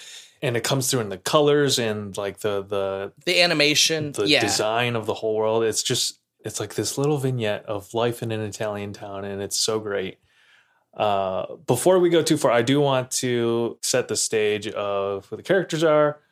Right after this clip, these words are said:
Speaker 1: who's behind the movie. So we, we talked about Luca. He's our main character. He's a young,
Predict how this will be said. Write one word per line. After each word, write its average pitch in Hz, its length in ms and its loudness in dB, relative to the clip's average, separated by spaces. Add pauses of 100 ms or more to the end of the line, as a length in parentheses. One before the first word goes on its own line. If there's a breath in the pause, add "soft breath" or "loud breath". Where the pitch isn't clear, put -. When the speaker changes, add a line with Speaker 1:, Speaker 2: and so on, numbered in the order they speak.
(240 soft breath)
Speaker 1:
who's 113 240 -2
behind 104 320 -2
the 98 40 -6
movie. 101 460 -4
So 104 540 0
we, 107 160 -6
we 127 160 -6
talked 123 240 -2
about 120 260 2
Luca. 131 460 2
He's 127 300 -2
our 113 180 -2
main 117 300 -4
character. 113 680 0
He's 110 320 -2
a 110 100 2
young, 113 380 -2